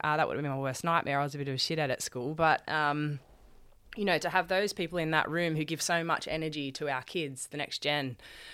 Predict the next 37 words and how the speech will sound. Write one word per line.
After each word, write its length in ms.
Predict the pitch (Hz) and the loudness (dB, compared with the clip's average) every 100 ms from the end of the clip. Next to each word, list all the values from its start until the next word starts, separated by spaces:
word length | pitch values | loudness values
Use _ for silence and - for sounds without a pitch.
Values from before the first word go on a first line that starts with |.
| - - _ _ | -18 -20 _ _
it's 120 | 180 208 | -2 0
a 40 | |
tremendous 600 | - 202 202 254 247 - | 2 6 8 8 8 6
responsibility 600 | 185 180 151 151 196 214 | 2 2 0 2 4 4
that 120 | 143 | 2
we 100 | 151 | 2
all 220 | - 185 | 4 4
have 160 | 170 160 | 4 2
as 100 | 156 | 2
human 220 | 165 147 | -2 -2
beings, 220 | 151 127 | -2 -2
not 120 | 156 - | -4 -4
just 180 | 180 | -4
teachers, 400 | - 147 - 131 | -4 -4 -6 -6
right? 300 | 131 131 131 - | -4 -2 -4 -2
Um, 280 | 156 147 147 | -4 -2 -2
think 160 | 220 | 0
about 180 | 226 220 - | 4 4 4
any 200 | 196 185 | 2 2
interaction 420 | 170 165 - 170 | 2 2 2 -2
that 80 | 147 | -6
you 60 | |
have 120 | 139 147 | -4 -4
with 120 | 143 | -6
a 40 | |
person, 540 | 135 139 139 131 113 120 | -4 -4 -2 -6 -8 -6
be 140 | 147 | -4
it 140 | 143 - | -2 -4
your 120 | 147 | -8
spouse 560 | - 170 156 160 - - | 0 4 6 4 0 -4
or 380 | 151 143 139 131 - _ - | -4 0 0 -2 -8 _ -16
your 80 | 143 | -4
kids 500 | - 208 190 - - | 2 2 2 -4 -4
or 400 | 147 139 135 139 - - - - | -2 0 2 2 -2 -12 -16 -10
your 80 | - | 2
best 240 | 175 170 - | 4 6 6
friends, 580 | 160 156 151 143 - | 8 8 6 2 -2